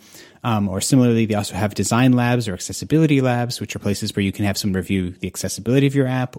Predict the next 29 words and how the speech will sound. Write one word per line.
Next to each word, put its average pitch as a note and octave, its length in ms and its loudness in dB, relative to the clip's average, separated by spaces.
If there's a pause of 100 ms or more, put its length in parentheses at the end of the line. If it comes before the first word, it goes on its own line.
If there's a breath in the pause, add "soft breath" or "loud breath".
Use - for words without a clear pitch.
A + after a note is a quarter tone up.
or F2+ 360 -8 (500 loud breath)
review G#2+ 300 2
your F#2+ 240 -2
designs. D3+ 560 0 (380 loud breath)
Um, A#2 260 2
and B2+ 120 2
I B2 60 6
would A#2 80 2
just B2 160 0
encourage D#3+ 320 6
everyone C3 320 6
to A2+ 580 2 (720)
start E3+ 340 2
thinking C#3+ 260 6
about G#2 400 0 (280)
that, G2+ 320 0
whether, C3 260 6
whether C#3 440 4
and B2 120 4
how A2+ 260 0
you G2+ 160 0
can G#2 100 -4
take G#2+ 160 0
advantage G2+ 360 -2
of F#2+ 120 -6
those F#2+ 220 -4
lab F#2+ 240 -2
opportunities F#2 720 -6
now. G2+ 460 -2